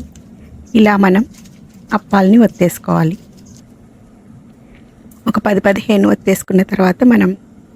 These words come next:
స్టవ్ అంటించుకుని ఆయిల్ పెట్టేసుకుంటే, ఆయిల్ కాగగానే ఇలా వేయగానే అలా వెంటనే కూడా వేగిపోతాయి అవి, ఎక్కువ టైమ్ పట్టదు వేగడానికి.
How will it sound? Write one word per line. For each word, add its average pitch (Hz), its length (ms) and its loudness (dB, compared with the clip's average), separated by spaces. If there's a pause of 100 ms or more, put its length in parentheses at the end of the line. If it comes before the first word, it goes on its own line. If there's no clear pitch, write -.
(520)
స్టవ్ 214 260 0
అంటించుకుని 202 540 -2
ఆయిల్ 185 240 2
పెట్టేసుకుంటే, 190 640 -2 (1800)
ఆయిల్ 220 280 2
కాగగానే 190 520 0 (880)
ఇలా 214 220 2
వేయగానే 214 520 2
అలా 190 160 2 (160)
వెంటనే 190 420 0
కూడా 190 200 0
వేగిపోతాయి 185 600 0
అవి, 208 120 0 (100)
ఎక్కువ - 280 -4
టైమ్ 185 240 0
పట్టదు 180 340 -4
వేగడానికి. 180 540 0